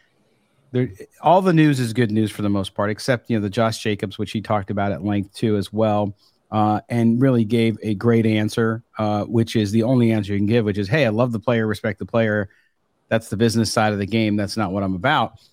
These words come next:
Uh, but what I noticed v-, this year versus last year, and I wanna see if you had the same take on this. Now, last year, this, these, this,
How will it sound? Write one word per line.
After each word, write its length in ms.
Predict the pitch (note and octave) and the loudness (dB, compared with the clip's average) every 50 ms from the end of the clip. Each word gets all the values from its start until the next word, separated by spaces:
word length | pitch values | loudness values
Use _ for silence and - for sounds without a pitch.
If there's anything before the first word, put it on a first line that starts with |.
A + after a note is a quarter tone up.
| _ _ _ _ _ _ _ _ _ - | _ _ _ _ _ _ _ _ _ -2
Uh, 200 | C#3+ B2+ B2 - | -2 -2 0 -2
but 260 | C#3 B2+ D#3 D3 - - | 0 0 0 0 0 -4
what 260 | C#3+ C#3 E3 G3+ G#3 | 0 2 2 4 4
I 140 | A3 G#3+ F#3 | 4 4 4
noticed 580 | E3+ F3 G3+ A#3 C4 D4 D4 D4 C4 - - | 4 4 4 4 4 4 2 0 -2 -2 -2
v-, 220 | D3 C3 C3 C3+ C#3 | -4 -4 -4 -6 -2
this 320 | C3 C3+ G#3 A3 - - G#3 | 2 2 2 2 2 -2 2
year 180 | G#3 G3+ F#3+ | 4 4 4
versus 400 | E3 D#3 D#3+ D#3 C#3 - C3+ A2+ | 4 4 0 0 0 0 -4 -2
last 500 | A#2 A#2 A#2 A#2+ A#2+ A#2+ A2 A#2 - - | 0 0 2 2 2 2 0 -2 -6 -12
year, 220 | - E2+ B1+ C#2+ - | -12 -12 -12 -12 -10
and 100 | A2 B2 | -6 -4
I 20 | A#2+ | -2
wanna 200 | B2+ C3 C3 B2 | -2 -2 -2 -4
see 140 | - - | -2 -4
if 140 | B2+ A2+ - | -4 -4 -2
you 60 | B2 A#2 | -2 -2
had 100 | A2+ G#2 | -2 -2
the 60 | G#2+ | -6
same 240 | - - A#2 G#2+ G2 | -4 -2 -2 -2 -2
take 260 | - - G#2+ G2 - | -2 -2 -4 -2 -2
on 100 | G2 F#2+ | -4 -4
this. 120 | F2+ F2+ - | -4 -4 -2
Now, 160 | B2 A#2 A2+ | 0 0 2
last 420 | A2+ C#3+ F3+ G#3+ A#3 G3+ - - | 2 2 2 2 0 -2 -4 -2
year, 160 | E3+ D#3 C#3+ C3+ | 2 2 2 4
this, 240 | B2 C#3+ D3 - - | 4 2 0 0 -6
these, 320 | - A#2+ C3+ D3+ D#3+ D3+ - | -4 0 2 2 2 0 0
this, 320 | D3 D3+ C#3+ - - - | 0 0 0 0 -8 -12